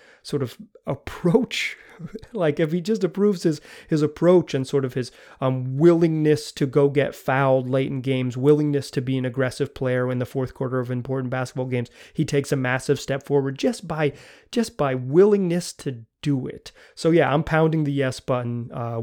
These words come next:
here we are. Philly, Philly is, Philly is getting closer to having some sort of resolution, and the Blazers certainly could be in a, in the mix when that resolution plays itself out.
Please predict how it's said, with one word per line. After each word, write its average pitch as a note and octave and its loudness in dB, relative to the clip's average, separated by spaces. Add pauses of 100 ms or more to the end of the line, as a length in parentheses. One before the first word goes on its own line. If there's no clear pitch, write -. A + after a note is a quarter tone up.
here F#3 4
we F3+ 6
are. C#3 4
Philly, - 2
Philly G#3+ 8
is, E3 6 (360)
Philly G3 4
is D#3 0
getting D#3 2
closer D3+ 0
to C#3 -6
having B2+ -4 (280)
some D3+ -2
sort D3 -2
of C3 0
resolution, C3+ -2
and D3+ -4
the C3 -4
Blazers C#3+ 0
certainly D#3+ -2
could D#3 -4
be D3+ -2
in D3 0
a, C3 -6
in D3 -2
the C#3+ 0
mix C3 -4 (200)
when B2 -4
that B2+ -4
resolution A#2+ -6
plays C3+ -12
itself - -16
out. - -20